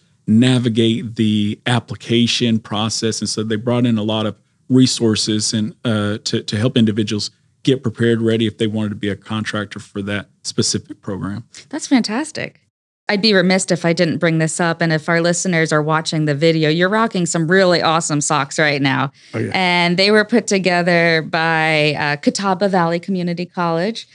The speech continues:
Speaker 2: So can you tell us a little bit more about the program that was used to create your wonderful socks that you're wearing?
Speaker 1: Yeah, so Catawba Valley Community College has a great track record and history,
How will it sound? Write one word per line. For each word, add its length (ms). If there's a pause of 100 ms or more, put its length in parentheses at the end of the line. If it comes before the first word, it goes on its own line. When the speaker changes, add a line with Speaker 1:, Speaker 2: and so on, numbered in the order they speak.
(180)
Speaker 2:
So 160
can 120
you 100
tell 180
us 100
a 60
little 180
bit 180
more 220
about 220
the 80
program 500
that 180
was 220
used 260
to 300 (220)
create 240
your 140
wonderful 500
socks 380
that 160
you're 100
wearing? 460
Speaker 1:
Yeah, 120
so 280
Catawba 560
Valley 360
Community 300
College 320
has 180
a 60
great 360
track 360
record 320
and 80
history, 520